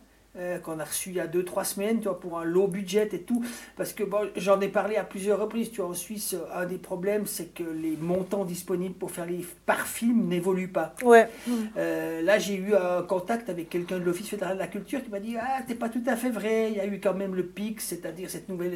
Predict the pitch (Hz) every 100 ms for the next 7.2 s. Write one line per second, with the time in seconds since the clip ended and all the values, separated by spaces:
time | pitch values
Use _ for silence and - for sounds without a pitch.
0 | 175 185 185 185 175 170 240 226 180 180
1 | 175 185 165 190 185 190 190 170 - 175
2 | - - - 180 165 - - 196 - 196
3 | 196 190 190 170 190 190 175 180 135 254
4 | 226 196 - - 170 185 175 220 226 196
5 | 233 214 196 202 - 196 185 - 240 254
6 | - 202 220 - 190 175 - 185 185 175
7 | 175